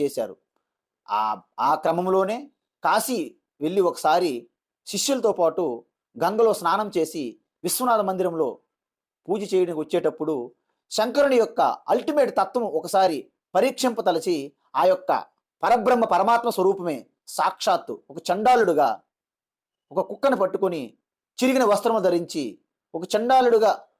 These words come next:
ఎటువంటి పరిశుభ్రత లేకుండా అపరిశుభ్రంగా ఉన్నటువంటి ఒక వ్యక్తి ఎదురుగా రావడం, శంకరాచార్యులు శిష్యులు వారిని ప్రక్కకి సైడ్ సైడ్ వెళ్ళమని చెప్పడం, అప్పుడు వారు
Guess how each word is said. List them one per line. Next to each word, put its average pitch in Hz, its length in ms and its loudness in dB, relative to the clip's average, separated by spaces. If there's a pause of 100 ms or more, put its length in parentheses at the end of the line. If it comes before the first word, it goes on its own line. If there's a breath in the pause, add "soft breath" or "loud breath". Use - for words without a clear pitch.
(400)
ఎటువంటి 233 680 0 (640)
పరిశుభ్రత 226 440 0
లేకుండా 185 500 0 (240)
అపరిశుభ్రంగా 202 720 0
ఉన్నటువంటి 156 420 -2
ఒక 135 60 -4
వ్యక్తి 165 260 -4
ఎదురుగా 175 320 2
రావడం, 165 380 2 (920)
శంకరాచార్యులు 220 800 4
శిష్యులు 208 360 0
వారిని 170 420 2 (1200)
ప్రక్కకి 175 520 -4
సైడ్ 196 300 2
సైడ్ 196 260 4 (220)
వెళ్ళమని 180 380 2
చెప్పడం, 208 360 -2 (400)
అప్పుడు 233 240 2
వారు 214 500 6